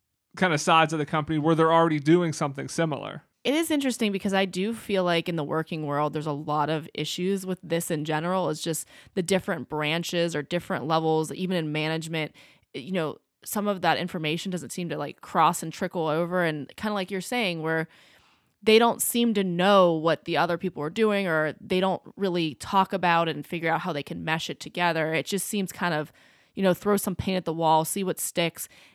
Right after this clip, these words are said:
Speaker 2: And you kinda want, like, a unified front, because otherwise you're grappling. Right now, I know a lot of people, even people that are Disney people like us, we're starting to say things like,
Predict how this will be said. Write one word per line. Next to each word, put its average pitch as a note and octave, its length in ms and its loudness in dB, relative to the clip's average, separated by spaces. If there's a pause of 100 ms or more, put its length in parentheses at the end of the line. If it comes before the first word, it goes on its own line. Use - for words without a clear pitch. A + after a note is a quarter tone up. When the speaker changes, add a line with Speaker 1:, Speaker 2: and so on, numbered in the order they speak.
(120)
Speaker 2:
And D#3 480 -4
you F#3+ 120 -10
kinda B3 280 0
want, G#3 240 0
like, E3+ 160 -4
a E3 40 -2
unified E3 640 0
front, D#3 340 -4
because E3 240 -6
otherwise E3 580 0 (320)
you're F#3 180 -2
grappling. E3 720 2
Right G3+ 200 0
now, F#3 240 2
I F3 120 2
know F3+ 200 2
a - 20 2
lot F3 220 2
of F3 80 -2
people, E3+ 300 -4
even F#3 240 0
people F3+ 280 -4
that E3 120 0
are D#3 120 -4
Disney A3 320 2
people F3+ 260 -4
like D#3 200 0
us, G3+ 320 2 (380)
we're G3+ 160 2
starting G3+ 280 2
to F3 60 -4
say F3 160 -2
things E3+ 220 -4
like, D#3+ 160 -2